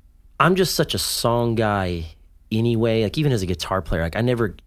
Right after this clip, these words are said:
I never geeked out over, like, instrumental music or guitar geek stuff. Like, I liked playing songs, I like, but I'm, I'm also not a writer myself. I don't feel like that's my gift, you know?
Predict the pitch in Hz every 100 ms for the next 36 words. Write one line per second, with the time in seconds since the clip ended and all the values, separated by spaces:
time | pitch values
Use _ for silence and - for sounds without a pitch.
0 | - 147 139 92 110 107 - 107 101 92
1 | 92 80 - 104 101 - 104 107 98 101
2 | 92 98 92 92 85 85 - 104 98 98
3 | 92 85 92 104 101 - - 101 95 82
4 | - 147 160 156 - - 87 87 90 90
5 | - 123 - - - - - 95 101 98
6 | 98 - - 117 - 117 113 101 107 107
7 | 98 92 - - - - 87 85 - 92
8 | - 85 - 76 73 82 - - - 82
9 | 73